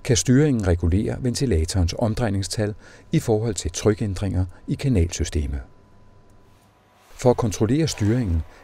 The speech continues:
er det nødvendigt at ændre trykforholdet for at se, om ventilatoren reagerer på ændringerne. Ved remtrukne ventilatorer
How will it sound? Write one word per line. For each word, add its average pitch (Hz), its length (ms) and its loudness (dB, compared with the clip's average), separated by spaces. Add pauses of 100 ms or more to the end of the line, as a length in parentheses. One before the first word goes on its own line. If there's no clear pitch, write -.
er 135 60 2
det 131 120 4
nødvendigt 107 520 2
at 135 180 0
ændre 107 220 0
trykforholdet 92 840 0 (340)
for - 120 0
at 120 60 2
se, 147 200 0
om 147 120 2
ventilatoren 92 760 0
reagerer 87 420 0
på - 180 -2
ændringerne. 76 500 0 (3750)
Ved 113 220 4
remtrukne 127 540 4
ventilatorer 90 720 0